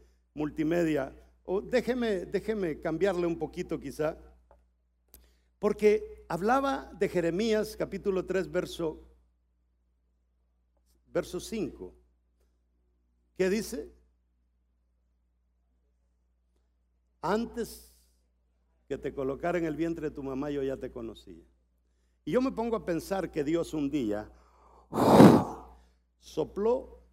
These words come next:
y agarró un poco de su aliento, esperó que tu mamá y tu papá fueran a hacer cuchicuchi y te soltó ahí.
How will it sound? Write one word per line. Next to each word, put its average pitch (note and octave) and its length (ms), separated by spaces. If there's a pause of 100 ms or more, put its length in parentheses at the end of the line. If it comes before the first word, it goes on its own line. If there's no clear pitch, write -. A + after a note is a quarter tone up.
(840)
y C#3+ 120
agarró D3 320
un E3+ 200
poco F3+ 440
de - 180
su - 160
aliento, F#3 560 (1080)
esperó F3+ 880
que D#3 80
tu - 180
mamá D3 320
y F#3 60
tu F3 220
papá D#3+ 260
fueran D#3+ 360
a C#3+ 40
hacer C3+ 280
cuchicuchi - 600 (3000)
y D#3+ 100
te E3 160
soltó D#3 560
ahí. A2 240